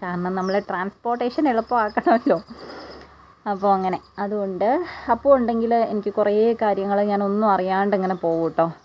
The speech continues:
കാരണം, ഉം, ഇക്കായാണെങ്കിൽ എല്ലാത്തിനും കൊണ്ടുപോകാനും ഒക്കെ മടിയാണ്. പക്ഷെ അപ്പു ആണെന്നുണ്ടെങ്കിൽ നമ്മളെ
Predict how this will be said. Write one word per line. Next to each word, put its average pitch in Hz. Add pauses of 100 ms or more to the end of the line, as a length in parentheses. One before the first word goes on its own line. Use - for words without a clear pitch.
കാരണം, 196 (220)
ഉം, 190 (100)
ഇക്കായാണെങ്കിൽ 226
എല്ലാത്തിനും 214 (200)
കൊണ്ടുപോകാനും 190
ഒക്കെ 220
മടിയാണ്. 165 (640)
പക്ഷെ 214
അപ്പു 202
ആണെന്നുണ്ടെങ്കിൽ 208
നമ്മളെ 185